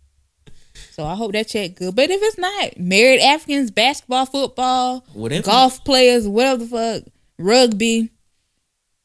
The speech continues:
Speaker 1: lacrosse, whatever y'all doing, good for y'all. Um, another reality show, Caught Up On. Well, it was a season premiere, rather, was Black Ink Crew.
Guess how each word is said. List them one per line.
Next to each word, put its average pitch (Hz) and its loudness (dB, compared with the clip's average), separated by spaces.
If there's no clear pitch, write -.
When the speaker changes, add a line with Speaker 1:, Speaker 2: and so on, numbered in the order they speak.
Speaker 1:
lacrosse, 226 4
whatever 240 0
y'all 208 2
doing, 180 -4
good 214 0
for 208 -12
y'all. 156 -8
Um, 196 0
another 277 0
reality 226 2
show, 190 -4
Caught 277 4
Up 311 -6
On. 202 -2
Well, 277 6
it 294 2
was 262 -4
a 240 -6
season 247 0
premiere, 220 -4
rather, 170 -4
was 170 -6
Black 220 0
Ink 202 -4
Crew. 185 -10